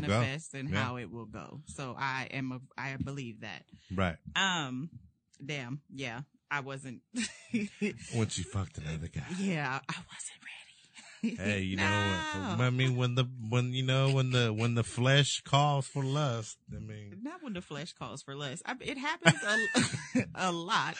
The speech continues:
Speaker 1: unfortunately.
Speaker 2: Ninety percent of the times,
Speaker 1: It,
Speaker 2: yes.
Speaker 1: and, and then you realize, like, damn, this was, it wasn't even.
Speaker 2: It wasn't even supposed to be what it was.
Speaker 1: Wasn't even. So do you
Speaker 2: Yeah.
Speaker 1: think that the court should be involved in
Speaker 2: Yes.
Speaker 1: the parenting process?
Speaker 2: Yes, if you can't do it yourselves, yeah.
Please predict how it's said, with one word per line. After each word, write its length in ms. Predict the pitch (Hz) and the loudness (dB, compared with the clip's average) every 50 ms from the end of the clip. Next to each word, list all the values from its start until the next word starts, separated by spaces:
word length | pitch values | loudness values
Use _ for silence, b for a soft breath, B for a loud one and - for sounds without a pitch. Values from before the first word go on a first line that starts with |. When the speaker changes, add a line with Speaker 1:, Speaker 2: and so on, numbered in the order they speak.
| - | -4
Speaker 1:
unfortunately. 800 | 156 151 151 156 - 175 151 147 - - 151 139 127 - 151 143 | -4 -4 -4 -4 -4 -4 -6 -6 -6 -6 -6 -6 -4 -2 0 2
Speaker 2:
Ninety 420 | 135 127 123 123 127 127 127 131 123 | 4 8 8 10 10 10 8 6 6
percent 340 | 113 117 113 104 113 110 107 | 6 4 6 6 6 6 6
of 100 | 104 101 | 4 4
the 100 | 101 90 | 2 4
times, 400 | - 101 92 90 90 87 87 87 | 4 4 6 6 4 2 0 0
Speaker 1:
It, 80 | - | -2
Speaker 2:
yes. 160 | 87 82 80 78 78 73 | -2 -2 -4 -6 -8 -6
Speaker 1:
and, 140 | - 208 214 | -4 -2 -2
and 200 | 208 190 175 170 | -2 -2 -2 -2
then 220 | 170 175 175 175 | -4 -4 -6 -6
you 160 | 175 175 180 160 | -8 -8 -8 -8
realize, 520 | 156 156 160 156 156 151 151 143 143 165 | -8 -8 -8 -8 -8 -8 -8 -8 -8 -10
like, 280 | - 127 127 117 113 - - - | -10 -10 -10 -10 -12 -12 -12 -12
damn, 400 | 117 101 78 - - - 147 156 - _ _ _ - | -10 -10 -10 -10 -10 -12 -12 -14 -16 _ _ _ -16
this 180 | - - - | -16 -14 -14
was, 280 | - 117 113 - - - - _ | -14 -14 -12 -12 -12 -14 -14 _
it 40 | - | -16
wasn't 280 | 113 120 123 120 107 117 | -14 -12 -10 -10 -10 -10
even. 400 | 113 117 98 104 98 110 110 135 - _ _ _ _ _ - - | -10 -12 -12 -12 -12 -12 -12 -14 -16 _ _ _ _ _ -10 -8
Speaker 2:
It 120 | 98 90 | -8 -6
wasn't 240 | 85 90 92 95 95 | -6 -8 -8 -6 -6
even 180 | 95 98 98 98 | -8 -8 -8 -10
supposed 240 | 101 101 101 104 | -10 -12 -12 -14
to 80 | - 107 | -14 -14
be 140 | 98 107 104 | -12 -12 -12
what 180 | 104 107 107 | -10 -10 -10
it 60 | 110 113 | -10 -10
was. 220 | 127 131 107 80 76 - - 101 113 110 | -10 -12 -12 -14 -14 -16 -18 -16 -16 -14
Speaker 1:
Wasn't 320 | 117 117 85 98 226 214 | -14 -14 -14 -12 -12 -12
even. 300 | - - 185 - 80 - | -14 -14 -16 -16 -14 -14
So 180 | - - 277 247 | -8 -4 -4 -2
do 140 | 233 269 262 | -2 -2 -2
you 160 | 254 320 254 | -2 -4 -2
Speaker 2:
Yeah. 60 | 208 | -2
Speaker 1:
think 180 | 208 262 262 - | -2 -2 -2 -4
that 160 | 247 220 - | -6 -8 -8
the 80 | - 180 | -8 -10
court 300 | - - 220 208 220 - | -8 -8 -6 -6 -6 -6
should 220 | - - 202 175 | -6 -6 -6 -6
be 120 | 180 185 170 | -4 -4 -4
involved 640 | 160 160 147 147 156 156 170 190 208 220 240 240 - - _ | -4 -4 -4 -4 -4 -4 -4 -6 -6 -8 -10 -14 -18 -16 _
in 140 | - 185 110 | -2 4 6
Speaker 2:
Yes. 200 | 107 101 92 - - - - | 8 8 8 6 2 -2 -2
Speaker 1:
the 40 | |
parenting 380 | 277 233 240 254 262 269 254 254 | -2 -2 -2 -4 -4 -4 -4 -4
process? 560 | 254 247 226 262 254 285 269 262 277 277 - - - | -4 -4 -4 -6 -8 -8 -8 -8 -10 -10 -12 -14 -12
Speaker 2:
Yes, 460 | 92 90 87 92 92 92 90 - - | -6 -2 0 2 2 2 0 -2 -6
if 220 | - 90 90 - - | -8 -10 -10 -8 -6
you 100 | 92 85 | -6 -6
can't 320 | - - 92 87 82 78 | -4 -4 -4 -4 -4 -2
do 120 | 85 87 87 | -4 -4 -2
it 80 | 82 | -4
yourselves, 440 | 80 82 80 - - 95 92 82 82 | -4 -6 -6 -4 -4 -4 -4 -4 -4
yeah. 180 | 90 98 90 | -4 -4 -6